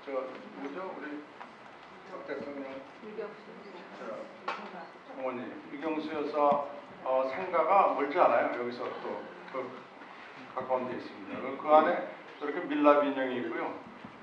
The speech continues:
Speaker 1: 요거는, 어, 저 동상이 기념관에 이렇게 서 있습니다. 이, 이게 아까 제가 처음 그 이 정지용 사전을 발견했다는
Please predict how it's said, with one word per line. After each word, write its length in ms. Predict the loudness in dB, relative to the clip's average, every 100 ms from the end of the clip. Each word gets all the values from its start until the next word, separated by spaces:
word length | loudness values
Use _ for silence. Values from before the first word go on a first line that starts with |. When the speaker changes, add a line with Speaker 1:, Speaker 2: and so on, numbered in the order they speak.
| -10 -2
Speaker 1:
요거는, 600 | 2 4 4 2 -2 -8 -14 -16 -16 -18 -6
어, 680 | 0 2 4 4 4 2 -2 -12 -16 -18 -18 -18 -18 -6 -6 -6 -8 -10 -12 -14 -12
저 140 | -10 -6
동상이 420 | -2 0 0 -2 -4 -6 -10 -14 -16 -18 -14
기념관에 420 | -6 -4 -2 -2
이렇게 520 | -2 -4 -8 -10 -12 -10
서 60 | -10
있습니다. 460 | -10 -10 -12 -10 -12 -12 -18 -18 -12 -10 -10 -10 -12 -10 -4
이, 220 | -2 -2
이게 120 | 10
아까 440 | 12 12 12 10 10
제가 400 | 6 10 10 8
처음 560 | 6 4 6 0 -4 -4
그 480 | 0 2 2 -4 -10 -10
이 100 | -2
정지용 440 | 0 2 4 4
사전을 500 | 4 2 4 6 6
발견했다는 760 | 6 4 6 6 4 4 4